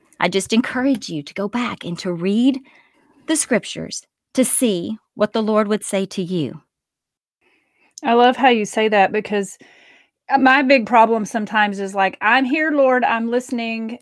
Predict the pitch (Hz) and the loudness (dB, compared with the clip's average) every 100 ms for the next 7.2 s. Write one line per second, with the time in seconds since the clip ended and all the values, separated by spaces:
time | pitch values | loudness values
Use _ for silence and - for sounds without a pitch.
0 | _ 214 208 254 233 269 262 247 220 220 | _ -10 -8 -8 -4 0 0 0 0 2
1 | 277 - - - - - 240 233 185 - | 2 0 -10 -20 -20 -4 0 2 2 0
2 | - 175 214 - 226 233 - 269 294 233 | 2 4 4 2 2 0 -6 -8 -6 -4
3 | 175 180 208 214 226 226 - - - 214 | -6 -6 -8 -4 -4 -4 -10 -20 -12 -10
4 | 214 226 220 - 220 202 202 208 190 180 | -6 -4 -6 -6 -8 -8 -6 -6 -4 -6
5 | 175 196 185 - _ 185 _ _ _ - | -2 -2 -2 -8 _ -20 _ _ _ -4
6 | 202 214 208 - _ _ - 208 202 - | 0 2 0 -4 _ _ -4 -2 -2 -2
7 | 190 | -6